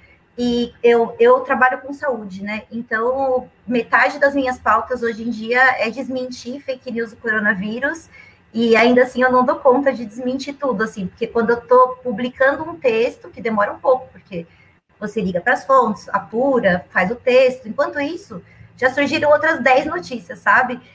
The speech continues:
E isso atrapalhou muito o combate da pandemia em si. Prova é o que a gente tá vendo nos Estados Unidos e aqui no Brasil.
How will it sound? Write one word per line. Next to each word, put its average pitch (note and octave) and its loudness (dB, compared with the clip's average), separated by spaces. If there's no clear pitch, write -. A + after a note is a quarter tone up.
E D#4 -4
isso E4 -2
atrapalhou E4+ 2
muito F4 -6
o D4 0
combate E4+ -2
da F4 2
pandemia D#4 -8
em F4 -12
si. C#4+ -8
Prova A3+ 4
é D4+ 4
o C#4 0
que C#4+ -2
a C#4 -2
gente C#4 -8
tá C#4+ -2
vendo C4+ -6
nos C4+ -8
Estados A#3+ -6
Unidos C#4 -4
e D4+ -10
aqui D4+ -8
no C#4+ -6
Brasil. D#4 0